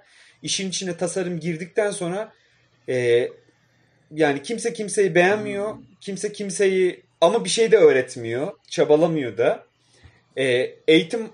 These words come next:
Speaker 1: hayatımız da biraz böyle geçiyor. Mimarlık eğitimi meşhurdur.
Speaker 2: Jüriler.
Speaker 1: Hani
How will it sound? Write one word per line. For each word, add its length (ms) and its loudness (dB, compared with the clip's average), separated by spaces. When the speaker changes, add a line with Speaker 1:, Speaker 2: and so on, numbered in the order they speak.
Speaker 1:
hayatımız 640 2
da 100 -2
biraz 320 0
böyle 200 -4
geçiyor. 500 -8
Mimarlık 560 -6
eğitimi 300 -6
meşhurdur. 500 -12
Speaker 2:
Jüriler. 260 -8
Speaker 1:
Hani 200 -12